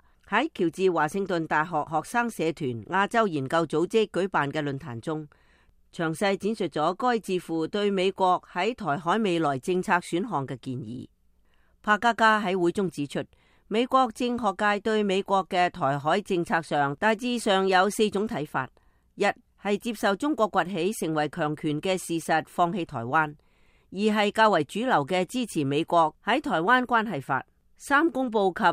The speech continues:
六項保證嘅基礎上與台灣發展關係。不過呢一個做法經常受到中國嘅打壓。第三係放棄一中政策，承認台灣係一個主權國家。第四係與台海兩岸維持軟平衡，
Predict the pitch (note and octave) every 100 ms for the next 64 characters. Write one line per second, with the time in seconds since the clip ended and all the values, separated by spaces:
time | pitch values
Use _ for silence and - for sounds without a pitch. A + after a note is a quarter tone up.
0 | - E3+ D3 F3+ E3+ F3 G3+ A3 F#3 F3
1 | E3+ G3 A#3 A#3 F#3 F3+ D3+ D3 D#3 F3+
2 | F#3 C#3+ G#3+ A#3 F3+ D3+ D3 D#3+ E3 E3
3 | B2+ A2+ _ _ _ C#4+ C4+ G3+ A3 C#4+
4 | C4 G3 E3 C#3+ E3+ D3+ - B3 G#3+ C#3+
5 | D#3 C#3+ D#3 D#3+ A3+ G#3+ E3 C3+ C3+ A#2
6 | C#3 C#3 G2+ _ _ _ - E3+ - A#3+
7 | A3+ A#3+ E3+ E3 G3+ G3+ A#3+ F#3 F3+ G3+
8 | A#3 - A3 G#3 F3+ E3 G#3 D#3 D3+ E3
9 | E3+ F3 F3+ C#3 F#3+ A#3 A3 E3 G3+ F#3+
10 | E3 - E3+ - A#2+ A#2+ B2+ D3+ C#3 -
11 | _ _ _ _ G#3 G#3 A#3 A3 A3 F#3+
12 | F3+ G#3+ - F#3 D3+ D#3+ F#3+ G#3 F3+ E3+
13 | D#3 D3+ C#3 C#3 - D3 C#3 D3 D#3 F#3
14 | D#3 B2+ A#2+ A2